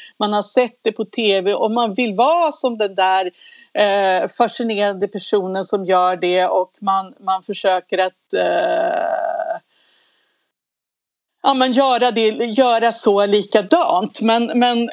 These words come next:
kommer då vuxenvärlden och skammar, eh,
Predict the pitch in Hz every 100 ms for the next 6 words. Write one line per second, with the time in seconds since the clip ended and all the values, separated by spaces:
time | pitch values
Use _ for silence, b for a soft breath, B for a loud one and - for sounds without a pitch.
0 | - 226 - 247 233 240 208 214 208 269
1 | 277 - 269 247 302 349 349 240 214 214
2 | - - - 285 226 226 247 359 349 220
3 | 196 - 208 202 202 196 180 180